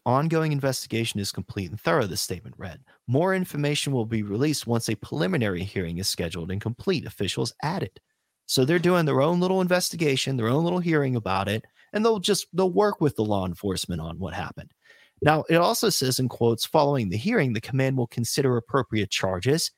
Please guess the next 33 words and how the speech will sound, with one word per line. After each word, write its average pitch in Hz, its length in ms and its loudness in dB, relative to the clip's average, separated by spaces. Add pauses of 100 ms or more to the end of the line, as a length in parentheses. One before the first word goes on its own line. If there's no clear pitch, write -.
(240)
if 160 260 0 (200)
any, 165 480 2 (760)
based 202 280 2
on 214 80 2
the 190 80 2
results 135 480 2
of 117 80 -2
the 120 100 2
investigation, 110 840 -4 (520)
uh, 110 200 2
available 123 560 2
evidence, 143 560 0
and 123 180 0
consultation 175 1000 -2
with 98 180 -6
prosecutors," - 960 -4 (440)
the 98 80 -6
statement - 380 -8
read. - 180 -14 (920)
Now, 127 280 4
the 135 120 2
teen 226 320 -2
was 202 180 0
reported 147 400 0
missing 127 400 0
June 131 280 0
thirteenth 135 500 -4
by 110 160 4
her 95 80 0
grandmother 110 540 -2
in 78 80 -8
San 107 320 -2
Diego, 98 580 -4